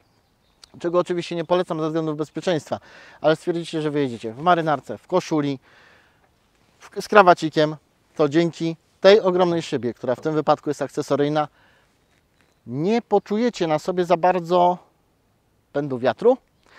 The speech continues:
nie poczujecie za bardzo na sobie roztrzaskujących się owadów, czy nawet na kasku. Ja na kasku, ja mam kask czysty po jeździe tym skuterem, a jeździłem teraz,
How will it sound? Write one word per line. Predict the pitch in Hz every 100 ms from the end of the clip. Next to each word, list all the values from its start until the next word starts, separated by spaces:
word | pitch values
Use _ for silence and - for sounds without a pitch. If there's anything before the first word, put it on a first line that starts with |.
| - - -
nie | 139 143
poczujecie | 147 - 156 156 147
za | 143
bardzo | 139 139
na | 139
sobie | 123 123 123
roztrzaskujących | 147 - 151 - 156 143 143
się | 143
owadów, | 127 151 160 165 -
czy | 156
nawet | 156 151
na | 170 175
kasku. | 180 - 156
Ja | 151
na | 156
kasku, | 180 175 147 147 147 165
ja | 175
mam | 196
kask | 214 240 - -
czysty | 160 - 151
po | - 147
jeździe | 151 147
tym | 147 139
skuterem, | - 143 180 180
a | 135
jeździłem | 143 147 156 165
teraz, | 165 160